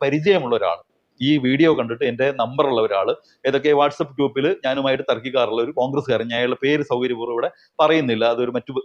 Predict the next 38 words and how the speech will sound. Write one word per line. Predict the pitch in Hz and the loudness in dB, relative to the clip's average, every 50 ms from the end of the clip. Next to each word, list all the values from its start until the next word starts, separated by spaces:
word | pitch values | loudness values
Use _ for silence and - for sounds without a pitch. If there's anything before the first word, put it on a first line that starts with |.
| - - 139 | -4 -2 -2
തരത്തിലേക്ക് | 123 113 - 123 123 117 123 | -2 0 -2 -2 -2 -2 -2
മാറണ്ടെന്ന് | 120 113 113 110 117 117 113 113 110 104 | -2 -2 0 0 0 -2 -2 -2 -2 -4
കരുതിയിട്ടാണ്. | 101 101 98 95 - - 90 92 _ _ _ - - - - - 196 | -8 -8 -10 -14 -16 -16 -18 -18 _ _ _ -20 -20 -16 -6 -2 2
അദ്ദേഹം | 208 247 220 196 170 | 4 4 4 4 4
എന്നെ | 151 147 139 147 | 2 0 0 0
വിളിച്ചിട്ട് | 135 123 117 - - 131 | 0 -2 -2 -4 -6 -4
പറഞ്ഞത്, | 113 113 95 98 104 95 104 123 - - _ _ - | -2 -2 -2 -2 -4 -4 -4 -4 -6 -8 _ _ -4
ഞാൻ | 120 123 131 139 | -2 0 0 0
ആ | 139 | 0
വെല്ലുവിളി | 135 123 117 127 135 135 135 131 | 0 -2 -2 0 0 0 0 0
അവിടെ | 120 113 131 | 0 2 2
ഏറ്റെടുത്തു, | 123 117 113 127 120 110 - 110 | 0 0 0 -2 -4 -6 -4 -2
അവിടെ | 110 110 117 | -2 -2 -2
തന്നെ | - 127 131 131 | -4 -4 -4 -2
ഞാൻ | 135 135 | -2 -2
മറുപടി | 127 131 135 139 143 | 0 0 2 2 4
കൊടുത്തു, | 143 143 139 143 - - _ _ _ - | 2 2 2 0 -4 -6 _ _ _ -4
കമന്റ് | 120 127 131 131 135 | -2 -2 0 2 2
ആയിട്ട് | 135 131 139 | 2 4 2
കൊടുത്തു. | 139 135 120 117 117 101 - _ _ _ - - - | 2 2 0 0 -4 -8 -10 _ _ _ -8 -2 0
അദ്ദേഹം | 139 139 135 190 202 220 233 196 | 0 2 4 4 4 4 4 4
പറയുന്നത് | 151 143 139 143 147 139 127 123 123 135 139 135 | 4 4 4 2 2 0 -2 -2 0 0 0 2
ഞാൻ | 127 135 170 190 175 - | 2 2 2 2 2 2
പറയുന്ന | 151 143 143 143 143 147 151 | 2 4 4 2 2 0 -2
ആളുകൾക്ക്, | 160 - 120 123 127 131 135 127 120 117 104 - - 139 104 85 - _ _ _ _ _ _ - | -2 2 2 4 4 4 4 4 2 0 0 0 0 0 0 -2 -4 _ _ _ _ _ _ -8
മൂപ്പര് | 123 123 139 135 123 | -4 -4 -4 -2 0
ചില | 143 139 123 | 2 2 4
ആളുകളെ | 120 120 123 123 123 127 - | 4 4 4 2 2 2 2
പറയും, | 113 104 110 110 - | 0 -2 -2 -2 -4
അവരുടെ | 117 113 120 131 135 139 135 135 | -2 -2 0 0 0 2 2 2
ഐ | 123 113 113 120 | 2 2 2 0
ഡിയിൽ | 117 120 113 117 147 143 110 - _ _ _ _ 143 | 0 0 0 2 0 0 0 -4 _ _ _ _ -2
ഈ | 180 190 165 | -2 0 2
പതിനെട്ട് | 147 135 143 175 202 202 - 165 | 2 2 2 2 0 0 0 0
മാസത്തെ | 151 143 139 135 - - 151 | 0 0 0 -2 -2 -4 -6
കുടിശ്ശിക | - 123 117 127 123 - - 139 139 147 | -4 -4 -6 -4 -6 -4 -2 0 0 0
കൊടുത്തതായിട്ട് | 151 147 127 117 120 120 - 143 120 120 117 117 - 120 | 0 0 -2 -4 -4 -4 -4 -2 0 0 0 0 -2 -4
തെളിയിക്കണം. | - 110 110 110 107 104 - - 101 98 107 110 - - _ | -4 -4 -2 -2 -2 -4 -4 -6 -4 -2 -2 -2 -4 -6 _